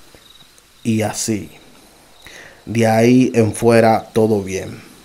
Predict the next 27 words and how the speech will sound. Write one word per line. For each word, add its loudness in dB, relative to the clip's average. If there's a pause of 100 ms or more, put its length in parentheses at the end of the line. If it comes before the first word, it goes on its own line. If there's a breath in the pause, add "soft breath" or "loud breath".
(340)
pero -2
todo -2
está -4
en 0
la -4
fe -4
que -6
tenemos -6
en -8
Dios -6 (920 loud breath)
y -2
Jesús, -2 (720 soft breath)
en -4
el -4
cual 0
confío -2 (920 loud breath)
mucho 2
en 4
el 4
Arcángel 0
Miguel -2
y -10
casi -6
siempre -2
rezo -6 (420 loud breath)
alguna 4
oración 0